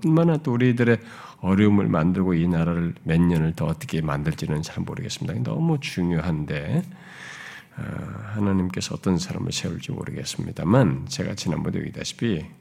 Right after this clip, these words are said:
굉장히 도덕성을 중요시 여겨야 돼요. 우리는, 어? 우리는 도덕성을 잘 봐야 됩니다.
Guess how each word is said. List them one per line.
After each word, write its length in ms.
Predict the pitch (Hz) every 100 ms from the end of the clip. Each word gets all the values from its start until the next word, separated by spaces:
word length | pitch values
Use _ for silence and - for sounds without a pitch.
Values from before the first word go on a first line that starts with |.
| _ -
굉장히 460 | - 95 - 67 139 135
도덕성을 680 | - 98 - - - 147 131
중요시 440 | - 92 90 -
여겨야 240 | - - -
돼요. 260 | 67 - - -
우리는, 220 | - - - - _ _ _ -
어? 140 | 127 - - - -
우리는 240 | - 82
도덕성을 540 | - 87 85 - - - -
잘 280 | - - 98
봐야 180 | 110
됩니다. 480 | 123 - 127 123 -